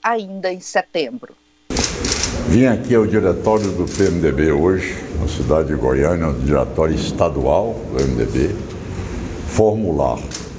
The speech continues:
Speaker 2: a, a executiva do partido, presidida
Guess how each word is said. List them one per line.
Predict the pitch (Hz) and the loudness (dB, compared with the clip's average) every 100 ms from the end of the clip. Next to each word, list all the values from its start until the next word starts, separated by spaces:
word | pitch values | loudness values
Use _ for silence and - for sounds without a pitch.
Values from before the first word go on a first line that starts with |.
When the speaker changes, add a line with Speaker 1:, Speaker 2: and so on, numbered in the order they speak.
| 76 73 71 69 65 - | 2 4 2 0 -2 0
Speaker 2:
a, | 85 | 2
a | |
executiva | 82 73 92 82 69 120 120 | 4 2 0 -4 0 0 2
do | 87 | 0
partido, | 71 67 - - 87 85 - | 0 -2 -2 0 0 0 0
presidida | 85 71 78 65 104 95 92 | 0 2 0 2 2 4 2